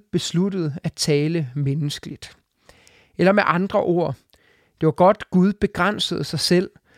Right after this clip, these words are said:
så vi faktisk kunne begribe en smule af, hvem Gud er, igennem tolken i Jesus Kristus. Dagens bøn er, øh, et vers fra en salme,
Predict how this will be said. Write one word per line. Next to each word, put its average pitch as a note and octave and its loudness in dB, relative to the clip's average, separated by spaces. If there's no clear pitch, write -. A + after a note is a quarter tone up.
så G3 0
vi D#3+ 2
faktisk - 0
kunne F#3+ -2
begribe G3 -2
en D#3 -4
smule F3+ 0
af, D#3+ -2
hvem D#3 -2
Gud F3+ 0
er, C#3+ -2
igennem E3 0
tolken D3 -4
i C#3 -4
Jesus - -10
Kristus. - -12
Dagens F#3 4
bøn F#3 2
er, C3+ 0
øh, C#3+ -4
et C#3 -2
vers D#3 2
fra D3 -2
en C#3+ 0
salme, F#3 0